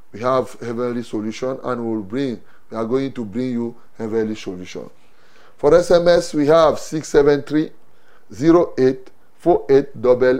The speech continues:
eight. Again, for you, my beloved, six seven three,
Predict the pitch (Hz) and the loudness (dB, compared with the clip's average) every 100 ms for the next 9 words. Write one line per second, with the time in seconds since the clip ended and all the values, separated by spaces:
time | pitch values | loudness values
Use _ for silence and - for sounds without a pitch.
0 | - 110 95 - - - - - - - | -4 -8 -8 -14 -20 -20 -20 -20 -20 -20
1 | - - - - - - - - - - | -20 -20 -20 -20 -20 -20 -20 -20 -20 -20
2 | - - - - 135 123 160 165 - 135 | -20 -20 -20 -8 -6 2 4 4 2 2
3 | 131 147 135 127 117 117 135 165 165 - | 4 2 0 0 0 0 4 6 4 -2
4 | - 165 - 135 135 127 - 170 196 | -10 -10 0 0 0 -4 -4 -4 -6